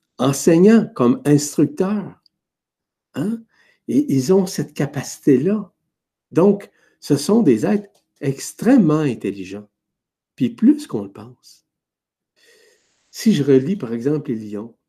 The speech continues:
les lions sont reliés à la race arcturienne, les Arcturiens, voyez-vous ? Donc, je vous parlais tantôt des aigles, des faucons, des harfans, des hiboux, des chouettes, qui proviennent d'Altaïr. Ben oui.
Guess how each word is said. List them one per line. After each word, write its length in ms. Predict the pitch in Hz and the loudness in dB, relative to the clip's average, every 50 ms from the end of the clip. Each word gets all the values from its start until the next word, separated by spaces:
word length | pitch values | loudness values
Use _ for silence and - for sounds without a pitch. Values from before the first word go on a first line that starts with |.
| _ _ - | _ _ -10
les 140 | - 127 131 | -8 -6 -6
lions 320 | 127 127 120 127 143 151 | -4 -2 0 0 0 0
sont 160 | 147 - 151 120 | -2 -2 -4 -4
reliés 520 | 117 113 110 113 117 123 139 147 147 - - _ _ | -2 -4 -4 -4 -2 -2 -2 -2 -2 -6 -16 _ _
à 120 | 101 104 | -8 -8
la 120 | 110 110 107 | -6 -6 -4
race 300 | 113 131 131 - - - - | -4 -6 -6 -6 -8 -10 -10
arcturienne, 880 | 113 - - - - - - 110 - 113 107 110 110 120 117 95 - - _ _ _ _ - - | -12 -12 -12 -14 -6 -4 -4 -2 -2 -4 -6 -6 -6 -6 -8 -8 -10 -14 _ _ _ _ -4 0
les 200 | 113 113 104 123 | 0 2 2 0
Arcturiens, 760 | 117 - - _ - - 131 104 - 95 104 104 120 135 139 _ _ _ _ _ _ _ _ | -2 -4 -6 _ -8 -6 -6 -6 -6 -6 -12 -12 -14 -14 -16 _ _ _ _ _ _ _ _
voyez-vous ? 520 | - 90 104 127 156 226 277 302 294 - _ _ _ _ _ _ _ _ _ _ _ _ _ _ _ _ _ _ _ _ _ _ _ _ _ _ _ _ _ - | -14 -10 -8 -4 -2 0 0 0 -2 -8 _ _ _ _ _ _ _ _ _ _ _ _ _ _ _ _ _ _ _ _ _ _ _ _ _ _ _ _ _ 0
Donc, 180 | 127 143 151 127 | 2 2 2 4
je 60 | 123 | 2
vous 80 | 117 | 0
parlais 260 | 113 113 104 110 123 127 | 0 2 2 2 2 2
tantôt 500 | - 104 95 104 - 160 165 165 165 - - - - - _ - | 0 -2 -2 0 2 4 4 4 2 -2 -10 -20 -20 -20 _ -4
des 320 | 107 107 104 101 98 101 | 0 2 2 2 2 2
aigles, 380 | 104 101 101 107 113 117 117 101 | 0 2 2 2 0 0 -2 -4
des 140 | 101 98 95 | -4 -6 -6
faucons, 640 | - - 113 - - - 101 95 104 110 - - - - | -4 -6 -6 -6 -2 -4 -2 -2 -2 -4 -6 -10 -12 -8
des 120 | 107 95 92 | -6 -6 -4
harfans, 560 | 92 90 - - - 104 98 101 117 113 107 | -4 -6 -10 -6 -4 -4 -2 -2 -4 -8 -10
des 160 | 101 101 92 95 104 | -6 -4 -4 -2 -2
hiboux, 380 | 107 104 101 104 107 113 117 - _ _ | -4 -4 -4 -6 -6 -6 -8 -10 _ _
des 160 | - 101 104 | -10 -8 -8
chouettes, 400 | - - - - 104 127 - _ _ _ _ _ _ _ _ | -8 -6 -4 -4 -4 -4 -10 _ _ _ _ _ _ _ _
qui 120 | - - 101 | -10 -8 -4
proviennent 360 | - 110 104 104 117 110 113 | -2 -2 0 2 2 2 2
d'Altaïr. 560 | 110 101 113 - 113 117 170 226 214 156 - _ _ _ _ _ _ _ _ _ _ _ | 0 -2 -4 -6 -4 -2 0 0 0 0 -2 _ _ _ _ _ _ _ _ _ _ _
Ben 120 | - 185 - | -20 -12 -4
oui. 220 | 180 208 233 226 | 0 0 0 -2